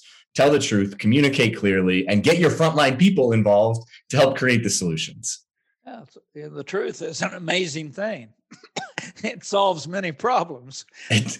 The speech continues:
Speaker 1: it does. It does.
Speaker 2: <laughs>
Speaker 1: Well, uh, I, I kinda, I wanna go back a little bit to some of these great leader strategies, and this ties in.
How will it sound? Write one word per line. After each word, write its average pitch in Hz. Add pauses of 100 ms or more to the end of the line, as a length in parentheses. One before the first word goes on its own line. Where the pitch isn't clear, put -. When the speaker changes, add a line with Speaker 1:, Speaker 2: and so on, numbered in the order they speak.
Speaker 1:
it 165
does. -
It 110
does. 92 (260)
Speaker 2:
<laughs> -
Speaker 1:
Well, 135
uh, 135 (420)
I, 135
I 135
kinda, 202
I 143
wanna 180
go 165
back 120
a 117
little 107
bit 101
to 92 (220)
some 104
of 95
these 90
great 95
leader 90
strategies, 80
and 82
this 87
ties 78
in. 76